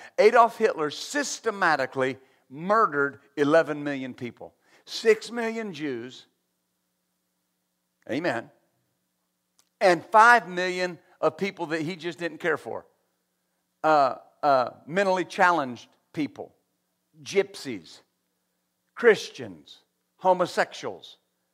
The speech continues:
Five million. Of people that he just didn't like their life. You follow me?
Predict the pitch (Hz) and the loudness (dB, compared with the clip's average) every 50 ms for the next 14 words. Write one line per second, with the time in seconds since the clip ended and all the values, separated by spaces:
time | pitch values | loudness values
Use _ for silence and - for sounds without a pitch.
0 | _ _ _ _ _ _ _ _ _ _ _ _ _ _ - 185 196 214 202 165 | _ _ _ _ _ _ _ _ _ _ _ _ _ _ 4 8 8 8 8 6
1 | 196 196 190 170 135 107 87 76 _ _ _ _ _ _ _ _ _ _ _ _ | 0 -2 -2 -2 -4 -6 -10 -14 _ _ _ _ _ _ _ _ _ _ _ _
2 | - 131 139 - - 190 214 - - 180 156 147 147 139 151 190 170 156 175 151 | -2 -2 -2 0 -2 -4 -4 -2 -4 -6 -4 -4 -4 -6 -6 -8 -8 -10 -10 -6
3 | 127 160 185 - 156 160 156 160 165 156 - - - 131 143 147 139 131 127 123 | -4 -4 -4 -2 -2 2 2 4 4 2 0 -6 -6 -2 0 0 0 0 0 -2
4 | 110 87 82 - - - - _ _ _ _ _ _ _ _ _ _ _ _ _ | -2 -4 -6 -12 -20 -20 -20 _ _ _ _ _ _ _ _ _ _ _ _ _
5 | _ _ _ _ _ _ _ _ _ _ _ _ _ _ _ _ _ _ _ _ | _ _ _ _ _ _ _ _ _ _ _ _ _ _ _ _ _ _ _ _
6 | _ _ _ _ _ _ _ _ _ _ _ _ - - 147 147 156 170 175 190 | _ _ _ _ _ _ _ _ _ _ _ _ -8 -2 0 2 2 2 0 -4
7 | 190 | -8